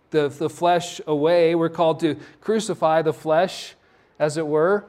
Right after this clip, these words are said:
We're, we're called to not listen to the flesh, not follow the flesh, the fleshly desires that we all have. There's a battle going on.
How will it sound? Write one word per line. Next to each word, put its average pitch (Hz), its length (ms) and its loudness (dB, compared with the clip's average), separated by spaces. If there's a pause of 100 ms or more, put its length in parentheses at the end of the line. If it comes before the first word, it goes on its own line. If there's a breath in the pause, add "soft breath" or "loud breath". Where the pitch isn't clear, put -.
We're, 180 140 0
we're 185 100 2
called 190 340 2
to 175 240 -2 (200 loud breath)
not 196 320 2
listen 233 320 4
to 185 80 0
the 170 100 2
flesh, 151 400 -2
not 190 380 -4
follow 226 340 4
the 175 100 0
flesh, 143 500 -6
the 156 180 -8
fleshly 175 420 -6
desires 151 760 -6 (760)
that 135 140 -10
we 139 140 -6
all 135 180 -4
have. 139 360 -6 (920)
There's 160 140 -8
a 175 60 -6
battle 185 460 0
going 156 300 -2
on. 131 300 -8